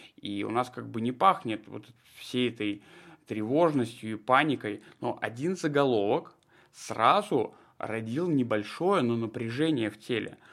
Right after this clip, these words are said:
А представь, если тебя таких заголовков бомбардируют десятки в день,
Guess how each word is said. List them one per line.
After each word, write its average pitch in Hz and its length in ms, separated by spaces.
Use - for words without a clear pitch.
А - 80
представь, 180 640
если 123 280
тебя 123 320
таких 131 360
заголовков 123 720
бомбардируют 117 840
десятки 139 640
в 104 80
день, 107 320